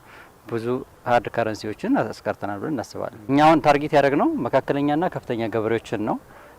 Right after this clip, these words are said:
አሁን ያመጣነው ማሽን ትናንሾች ማሽኖች ለትናንሽ ገበሬዎች ያቀረብነው አለ።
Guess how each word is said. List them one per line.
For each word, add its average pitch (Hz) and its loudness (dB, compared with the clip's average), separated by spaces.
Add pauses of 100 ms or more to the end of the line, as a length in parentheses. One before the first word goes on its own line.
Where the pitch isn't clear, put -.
አሁን 123 4
ያመጣነው 113 2
ማሽን 110 0
ትናንሾች 139 0
ማሽኖች 175 -2 (340)
ለትናንሽ 120 -4
ገበሬዎች 123 2
ያቀረብነው 110 2
አለ። 95 2